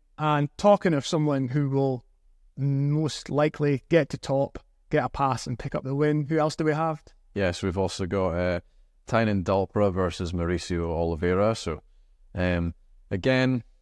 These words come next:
Speaker 2: always great to see Tainan compete. Uh, don't know how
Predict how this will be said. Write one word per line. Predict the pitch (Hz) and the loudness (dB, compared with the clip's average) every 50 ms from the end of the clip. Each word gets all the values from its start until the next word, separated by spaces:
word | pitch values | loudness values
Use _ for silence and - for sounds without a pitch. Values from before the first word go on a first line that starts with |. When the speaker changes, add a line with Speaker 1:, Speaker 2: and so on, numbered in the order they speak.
| _ _ - | _ _ 0
Speaker 2:
always | 107 110 107 98 | 2 2 2 0
great | - 107 92 82 - | 0 0 -2 -2 -2
to | - | -2
see | - 92 | -4 -2
Tainan | - - 90 90 90 87 - | -2 0 0 0 0 0 -2
compete. | 90 85 - - 95 95 95 - - - _ _ - | -2 -4 -2 0 0 0 0 -2 -6 -12 _ _ -6
Uh, | 87 87 82 85 85 | -4 -4 -2 -2 -2
don't | - 113 110 107 95 - - | 0 0 0 0 -2 -4 -8
know | 87 92 92 90 90 | -6 -2 -2 0 0
how | 85 90 101 95 90 87 | 0 2 2 2 2 0